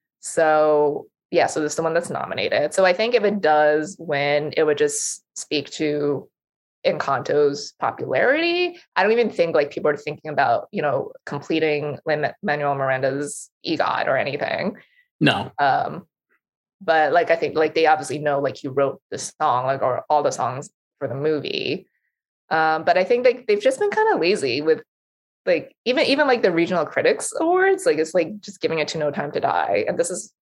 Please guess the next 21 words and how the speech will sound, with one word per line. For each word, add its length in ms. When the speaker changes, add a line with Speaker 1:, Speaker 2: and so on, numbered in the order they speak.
Speaker 1:
you 120
know, 340
for, 100
like, 160
months 280
now 200
from, 160
like, 220
from 100
the 80
winter 440
on. 580
And, 560
and, 480
you 80
know, 120
we've 280
also 220
talked 240
about 160
how 580